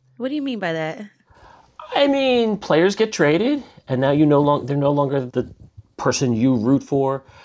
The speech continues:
Speaker 2: Players retire. Um, you know, I may go to the game today and take, you know, my kid with me.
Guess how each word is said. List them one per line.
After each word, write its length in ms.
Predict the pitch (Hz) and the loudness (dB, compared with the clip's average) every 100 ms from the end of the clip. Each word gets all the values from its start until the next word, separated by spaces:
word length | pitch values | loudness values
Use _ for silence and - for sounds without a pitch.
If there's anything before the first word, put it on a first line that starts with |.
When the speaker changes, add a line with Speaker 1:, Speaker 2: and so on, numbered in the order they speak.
| - - | -20 -6
Speaker 2:
Players 400 | 117 113 127 127 | -2 0 -2 -4
retire. 760 | 120 123 113 117 117 120 120 _ _ _ - | -6 -4 -2 -2 -4 -6 -10 _ _ _ -12
Um, 420 | 107 98 82 80 | -8 -8 -10 -14
you 140 | - 110 | -10 -8
know, 160 | 87 - _ - | -8 -10 _ -2
I 280 | 147 185 208 | 2 2 2
may 220 | 175 151 | 2 2
go 140 | 151 | 2
to 80 | 147 | 0
the 100 | 135 | -2
game 460 | 127 139 135 127 123 | -4 -4 -4 -6 -8
today 720 | - 120 131 113 98 101 - | -6 -2 -2 -2 -4 -8 -10
and 140 | 113 | -12
take, 340 | 95 123 117 - _ _ | -6 -6 -6 -8 _ _
you 80 | 120 | -6
know, 140 | 104 | -4
my 180 | 104 101 | -2 -4
kid 300 | 98 147 135 | -2 -2 0
with 280 | 110 104 - | 0 -2 -4
me. 380 | 95 82 92 | -6 -6 -8